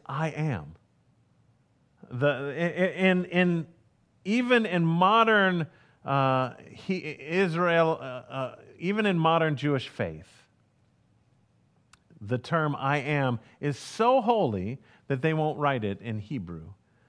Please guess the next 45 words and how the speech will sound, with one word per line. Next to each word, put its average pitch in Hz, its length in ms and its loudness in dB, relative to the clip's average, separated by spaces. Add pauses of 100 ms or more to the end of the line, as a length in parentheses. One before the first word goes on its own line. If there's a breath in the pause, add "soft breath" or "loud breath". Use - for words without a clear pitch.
(280)
Uh, 110 280 0
it, 147 280 -6
it 208 200 4
is 185 160 4
a 175 60 0
term 196 440 4
that 156 120 0
we 180 220 0
have 190 160 4
had 165 240 4
translated 170 760 0
down, 170 420 4 (280 loud breath)
uh, 147 200 4
as 151 360 4
Yahweh 170 800 4
or 123 340 4
Jehovah, 202 840 0 (600 soft breath)
um, 139 240 0
and 175 140 0
it's 156 160 -4
so 208 320 0
holy 208 340 4
that 165 160 -2
they 185 140 4
will 190 240 2
not 160 480 0
write 151 420 0
that. 87 420 -6 (360 soft breath)
Uh, 151 200 6
in 202 140 6
fact, 226 380 6 (140 loud breath)
if 175 140 2
you 202 100 6
look 240 200 8
in 220 100 4
your 196 120 6
Bible 208 420 8
and 185 160 2
you 180 80 2
see 208 320 2
the 156 220 4
Lord 202 480 6
in 180 120 4
all 180 200 8
capital, 233 680 2